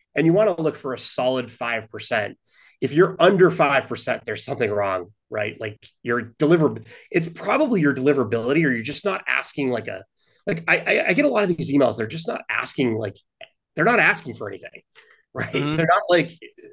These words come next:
Speaker 1: or they're not giving you it. You know, there's nothing they're doing. They're just like, uh, you know, and I'm, it could be really anybody, but it's like, I just don't, some of them I'm like, "What, what, what am I supposed to do?"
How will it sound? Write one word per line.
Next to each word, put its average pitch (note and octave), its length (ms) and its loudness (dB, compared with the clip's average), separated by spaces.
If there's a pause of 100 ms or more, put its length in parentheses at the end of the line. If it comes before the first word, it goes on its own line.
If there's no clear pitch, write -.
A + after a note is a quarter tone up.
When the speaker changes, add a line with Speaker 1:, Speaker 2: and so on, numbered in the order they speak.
(400)
Speaker 1:
or F#3 100 6
they're F#3 160 6
not G#3+ 240 4
giving G#3+ 260 4
you D3 120 6
it. C3+ 100 0
You C#3+ 80 0
know, D3+ 120 4
there's D3 220 -4
nothing G#3 440 -2
they're E3 100 2
doing. D#3+ 320 -2
They're D#3+ 140 -6
just E3 180 -8
like, D#3+ 340 -4 (640)
uh, - 340 -12 (100)
you E3+ 120 -2
know, C3 140 2
and B2 140 -2
I'm, D#3 180 -4
it - 460 -14
could G#3 140 -2
be D3+ 80 0
really B2 260 0
anybody, A2 380 -2
but G#2+ 120 -10
it's G#2+ 140 -10
like, A2+ 260 -4 (440)
I - 40 -18
just D#3+ 260 -8
don't, E3 320 -4
some - 140 0
of A3+ 60 2
them G#3+ 120 0
I'm B2+ 100 0
like, A2+ 240 -6
"What, F#3 220 -4
what, A#3+ 240 0
what G#3+ 120 0
am B3+ 120 -2
I B3 60 0
supposed A3+ 200 -4
to G3 60 -8
do?" F#3+ 120 -6